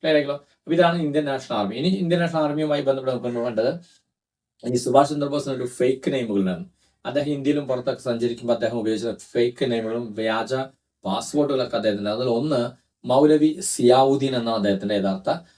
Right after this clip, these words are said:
ആ, പേരായിട്ട് അദ്ദേഹം ഉപയോഗിക്കുന്നത്, മൗലവി സിയാവുദ്ദീൻ. മറ്റൊരു ഫേക്ക് നെയിം, അദ്ദേഹം യഥാർത്ഥ നാമം എന്ന രീതിയിൽ ഒരു ഫേക്ക് ആയിട്ട് ഉപയോഗിക്കുന്നത് ഒർലാൻഡോ മൊസാട്ടോ എന്നാണ്. ഒർലാൻഡോ മൊസാട്ടോ, അതോടൊപ്പം തന്നെ മൗലവി സിയാവുദ്ദീൻ, ഇതൊക്കെയായിരുന്നു അദ്ദേഹത്തിന്റെ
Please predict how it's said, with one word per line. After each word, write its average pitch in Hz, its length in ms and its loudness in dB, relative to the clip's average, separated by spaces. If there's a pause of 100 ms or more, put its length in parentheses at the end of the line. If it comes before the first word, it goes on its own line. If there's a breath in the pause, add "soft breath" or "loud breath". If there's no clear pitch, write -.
(180 soft breath)
ആ, 95 380 -2
പേരായിട്ട് 104 300 0
അദ്ദേഹം 95 240 -4
ഉപയോഗിക്കുന്നത്, 90 440 -8
മൗലവി 117 460 2
സിയാവുദ്ദീൻ. - 640 0 (380)
മറ്റൊരു 185 320 2
ഫേക്ക് 135 400 0
നെയിം, 110 180 -4
അദ്ദേഹം 127 260 -2
യഥാർത്ഥ 127 320 0
നാമം 123 260 -2
എന്ന 120 140 -2
രീതിയിൽ 120 240 0
ഒരു 175 80 2
ഫേക്ക് 147 340 0
ആയിട്ട് 120 140 0
ഉപയോഗിക്കുന്നത് 113 460 -4 (400 soft breath)
ഒർലാൻഡോ 151 600 2
മൊസാട്ടോ 123 680 0
എന്നാണ്. 98 280 -4
ഒർലാൻഡോ 117 520 0
മൊസാട്ടോ, 107 440 -6
അതോടൊപ്പം 107 320 -2
തന്നെ 147 220 -6 (340)
മൗലവി 123 500 0
സിയാവുദ്ദീൻ, 104 600 -2
ഇതൊക്കെയായിരുന്നു 135 600 2
അദ്ദേഹത്തിന്റെ 110 560 -2